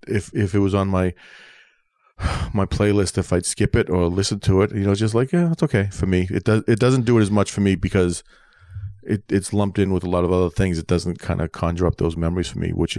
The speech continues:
obviously it would for you because it's a whole different time area and time era and, you know, and youth growing up and, and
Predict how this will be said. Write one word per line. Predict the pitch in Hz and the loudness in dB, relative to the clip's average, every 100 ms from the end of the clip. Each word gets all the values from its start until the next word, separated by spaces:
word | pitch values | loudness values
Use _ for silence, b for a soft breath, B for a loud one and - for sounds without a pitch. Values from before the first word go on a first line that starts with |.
| - | -4
obviously | 82 90 - | -2 -2 0
it | 87 | 0
would | 82 - | 0 -2
for | 85 | 0
you | 87 | 0
because | 90 87 80 | 0 -2 -2
it's | 85 - | -4 -4
a | |
whole | 80 85 | -4 -2
different | 82 85 87 - - | -4 -4 -6 -10 -10
time | 85 85 | -6 -4
area | 87 - 50 | -4 -4 -2
and | 50 - - | -4 -6 -6
time | 80 85 | -4 -2
era | 50 - | -2 -2
and, | 50 85 90 B B B B B | -4 -4 -8 B B B B B
you | 90 | -2
know, | 80 | -2
and | 90 | -2
youth | 87 - | -6 -4
growing | 95 85 85 | -2 0 2
up | 85 - | 0 0
and, | 85 90 | -2 -2
and | 85 85 | -4 -4